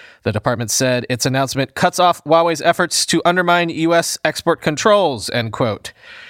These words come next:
The rule change is a blow to Huawei, the world's number two smartphone maker, as well as to Taiwan's Taiwan Semiconductor Manufacturing, a major producer of chips for Huawei's HiSilicon unit,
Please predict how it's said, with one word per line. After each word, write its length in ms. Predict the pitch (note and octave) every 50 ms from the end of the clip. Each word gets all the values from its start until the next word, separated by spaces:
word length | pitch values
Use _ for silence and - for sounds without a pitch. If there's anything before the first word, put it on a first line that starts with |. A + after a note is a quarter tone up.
| - - - - -
The 80 | - D#3
rule 200 | F#3+ A3 B3 A#3+
change 320 | - - A#3 A3 A3 G#3
is 160 | G3+ F3+ F3
a 120 | F3+ F3+ F3
blow 260 | D#3 E3 F3 F#3+ G3+
to 80 | F#3+ F3+
Huawei, 460 | E3+ F3 F3 F#3 F#3+ G#3 G#3+ A3 G3+
the 80 | F3
world's 240 | D3 D3+ D3 C3+ C#3
number 180 | D3 D3+ C#3+ D3
two 160 | - - D3+
smartphone 540 | C3+ - - E3 E3 E3 - - F3+ E3 D#3+
maker, 440 | D#3+ E3 F3+ - G#3 G3+ F#3 - _ _ _ _ -
as 220 | D#3+ E3+ F3 E3+
well 220 | F3+ F#3 F#3 F3+
as 180 | F3 E3+ F3 -
to 120 | - F3+
Taiwan's 580 | E3 - F#3 F3 E3+ F3 F3 F3 F3 F3 E3+ -
Taiwan 400 | - F#3 E3+ E3 E3+ E3 E3 E3
Semiconductor 680 | - - G#3 G3+ G3+ F3 - G3 F3+ F3+ F3 - F3
Manufacturing, 800 | E3+ E3+ F3 E3+ - - A3+ A3+ - - G3+ E3+ C#3+ A#2 F2 E2 - _ - - - - - - -
a 120 | - G#2+
major 400 | G#2 A2 A#2 A2+ B2 B2 A#2+ A2+
producer 480 | - - C#3 B2+ C3+ C3 - - C3 -
of 180 | - B2+ A2+
chips 240 | - - D3+ B2+ -
for 180 | - - C3+ C3+
Huawei's 500 | C#3 C#3 C3+ C#3 C3+ C3 C3 - - _ _ - _ _ _ _
HiSilicon 760 | - - E3 E3+ D#3+ - - G#3+ G3+ G3 - - F3+ F3 E3+ E3
unit, 400 | E3+ F3+ G3+ G#3 G3 - -